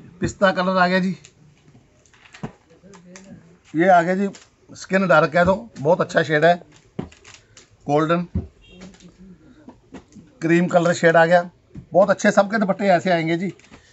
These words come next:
ये pink आ गया, ये green आ गया जी। price only nine hundred चल रहा है अभी तक जी, जैसे ही price change होगा बता देंगे जी आपको।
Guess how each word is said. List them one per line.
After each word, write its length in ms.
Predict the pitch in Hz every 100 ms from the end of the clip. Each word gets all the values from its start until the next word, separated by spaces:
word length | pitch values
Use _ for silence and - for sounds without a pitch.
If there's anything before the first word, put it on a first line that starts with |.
| -
ये 120 | 156
pink 320 | 175 170 180
आ 80 | 180
गया, 280 | 170 180 175 - _ _ _ _ 175 185 175 _ 160 _ _ _ _ _ -
ये 240 | 85 156 175
green 260 | 151 143
आ 100 | 131
गया 120 | 110 98
जी। 140 | - _ _ _ _ - -
price 340 | 160 190 202
only 340 | - 180 190 214
nine 260 | 185 160
hundred 200 | 165 175 175
चल 80 |
रहा 140 | 170 170
है 60 |
अभी 80 | 180
तक 100 | 190 185
जी, 240 | 196 208 - - - 127
जैसे 240 | 156 185
ही 60 | 208
price 280 | 196 175
change 260 | 170 - 185
होगा 240 | 175 185
बता 260 | 175 151 139
देंगे 220 | 135 143
जी 100 | 143
आपको। 340 | 151 131 165